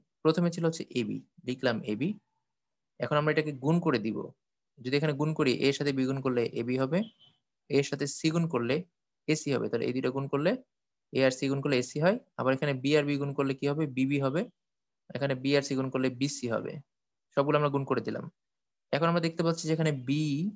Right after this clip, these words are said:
দুইবার আছে। তো দুইবার থাকলে আমরা এটাকে কি লিখতে পারি? এটাকে একবার লিখতে পারি। এটাকে আমরা একবার লিখে দিলাম।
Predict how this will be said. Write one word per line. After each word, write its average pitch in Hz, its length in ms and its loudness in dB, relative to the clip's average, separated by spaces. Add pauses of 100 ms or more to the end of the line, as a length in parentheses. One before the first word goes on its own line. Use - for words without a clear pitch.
(220)
দুইবার 135 380 4
আছে। - 280 -2
তো - 100 -8
দুইবার 135 240 2
থাকলে 151 160 2
আমরা 156 100 2
এটাকে 156 180 0
কি 147 160 -8
লিখতে 156 300 -8
পারি? 160 200 2
এটাকে 131 200 -2
একবার 123 280 0
লিখতে - 240 -8
পারি। 131 240 -12
এটাকে 123 200 -6
আমরা 127 140 0
একবার 135 160 0
লিখে 139 160 -2
দিলাম। 170 220 0